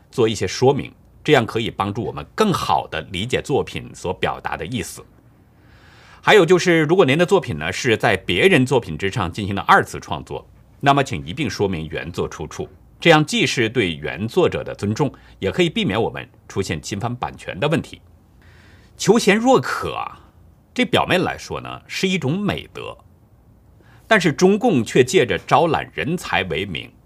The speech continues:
用优惠条件引诱人犯罪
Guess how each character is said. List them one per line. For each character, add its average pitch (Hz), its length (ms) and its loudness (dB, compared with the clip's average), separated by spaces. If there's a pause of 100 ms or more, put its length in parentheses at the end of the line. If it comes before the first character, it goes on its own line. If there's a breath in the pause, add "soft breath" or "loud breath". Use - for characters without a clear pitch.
(160)
用 156 240 4
优 202 220 8
惠 185 180 -2
条 71 320 -6
件 98 260 -4 (360)
引 85 160 -4
诱 143 100 -2
人 175 160 -4
犯 110 220 -4
罪 185 240 2